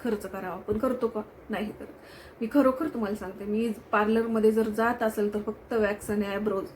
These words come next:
आणि हेअरकट. मी कधीही फेशियल किंवा काय, कुठलंच काहीच करत नाही, माहिती आहे का? मी जेवढं होता होईल तेवढं, मला घरी काळजी घेता येईल तेवढी मी घेते, आणि घरच्या घरी काही करायचं असेल तर करते, पण मी बाहेर जात नाही.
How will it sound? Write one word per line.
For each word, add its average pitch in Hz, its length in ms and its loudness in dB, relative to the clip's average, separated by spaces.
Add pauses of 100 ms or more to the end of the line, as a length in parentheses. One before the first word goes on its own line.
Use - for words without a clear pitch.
(140)
आणि 220 140 2
हेअरकट. 233 360 6 (800)
मी 240 120 0
कधीही 254 400 4
फेशियल 233 800 0
किंवा 226 200 2
काय, 226 300 2
कुठलंच 285 600 2
काहीच 254 360 -2
करत 220 260 0
नाही, - 160 -8
माहिती 226 240 -6
आहे - 320 -2
का? - 60 0 (1400)
मी 240 140 2
जेवढं 226 320 8
होता 233 240 0
होईल 214 180 0
तेवढं, 208 160 0
मला 202 200 0
घरी 226 220 2
काळजी 208 360 0
घेता 226 240 -4
येईल 202 160 -2
तेवढी 208 200 0
मी 214 120 2
घेते, 220 360 0
आणि 208 120 -2
घरच्या 208 300 0
घरी 208 140 2
काही 202 160 -2
करायचं 185 340 -8
असेल - 220 -12
तर - 60 -10
करते, 185 300 -10
पण 214 140 -6
मी 214 160 0
बाहेर 190 260 -8
जात 180 280 -8
नाही. 220 120 -8